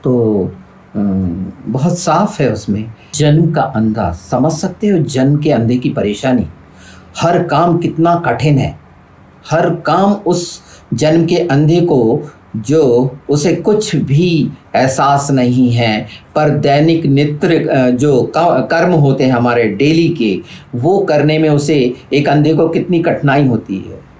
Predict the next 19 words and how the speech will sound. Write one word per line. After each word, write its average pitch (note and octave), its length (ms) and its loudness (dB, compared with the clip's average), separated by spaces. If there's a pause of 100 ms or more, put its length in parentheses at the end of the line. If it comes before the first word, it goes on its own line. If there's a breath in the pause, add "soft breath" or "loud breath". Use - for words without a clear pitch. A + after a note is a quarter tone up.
(240)
इसको C#3 560 -2
समझ A2+ 640 -2
लो F#2 320 -4 (220)
कि A#2 120 -2
आज A2 320 -2
हमारे G2+ 260 -2
पास G#2 260 -2
आँख, A2+ 280 -2
कान, G2 520 -4 (420 loud breath)
अ, G#2+ 40 -2 (220)
आवाज़, G2+ 600 -2
हाथ G#2+ 320 -2
पैर G#2 300 -4
सब D#3+ 460 -6 (160)
है, D2+ 300 -6 (320 loud breath)
अच्छा - 300 -4
स्वास्थ्य G#2+ 580 -4
है, G#2 60 -2
सब G#3 400 -6